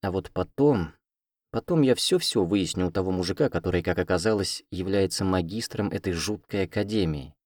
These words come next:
И потребую вернуть меня обратно в мой любимый мир. Да, так и поступлю.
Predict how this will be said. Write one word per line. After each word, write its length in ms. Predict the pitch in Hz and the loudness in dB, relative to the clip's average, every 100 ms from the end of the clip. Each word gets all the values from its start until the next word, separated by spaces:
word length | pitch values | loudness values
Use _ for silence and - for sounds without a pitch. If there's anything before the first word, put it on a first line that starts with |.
| _ _ _ _ _ _ _ - | _ _ _ _ _ _ _ -6
И 80 | |
потребую 640 | - 95 - 120 - 80 82 | 0 0 0 0 0 0 0
вернуть 360 | 95 117 117 | 2 2 2
меня 240 | 95 98 90 | 2 0 0
обратно 460 | 82 220 87 - | 2 0 0 -4
в 60 | 76 | 0
мой 200 | 139 110 | 2 4
любимый 340 | 98 95 95 | 2 2 2
мир. 320 | 87 78 76 - _ _ _ _ - | 2 0 -4 -12 _ _ _ _ -2
Да, 260 | 95 80 - - | 0 0 -6 -4
так 140 | 147 | -2
и 60 | - | 0
поступлю. 460 | 95 92 80 76 | -2 -4 -4 -6